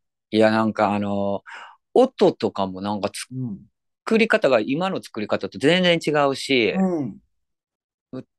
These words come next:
Speaker 1: ちゃくちゃなんかその、世代世代でこう出てくる、あの、フレーズも違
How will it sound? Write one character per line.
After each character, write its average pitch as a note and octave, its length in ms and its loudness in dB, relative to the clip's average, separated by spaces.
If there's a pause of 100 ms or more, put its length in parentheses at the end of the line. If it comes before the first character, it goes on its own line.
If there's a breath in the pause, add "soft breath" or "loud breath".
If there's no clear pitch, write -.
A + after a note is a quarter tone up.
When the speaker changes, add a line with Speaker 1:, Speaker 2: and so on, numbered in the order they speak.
(120)
Speaker 1:
ち - 140 -4
ゃ E3 60 -2 (120)
く F#3 140 -4
ち - 180 0
ゃ F#3 60 2
な F3+ 100 0
ん F3 60 -6
か C#3 120 2
そ C#3 140 -2
の、 C3+ 220 -2 (340 loud breath)
世 A3+ 220 2
代 B3 220 8
世 A#3 180 2
代 A3 180 4
で G#3+ 100 0
こ E3 180 -4
う E3 40 -8
出 F3 120 -6
て G3 120 -4
く C#3 140 -6
る、 A2 100 -6 (460)
あ A2 200 -6
の、 G#2 200 -6
フ - 180 2
レ E3+ 120 6
ー - 20 6
ズ D3 100 0
も B2+ 120 -2
違 - 140 -2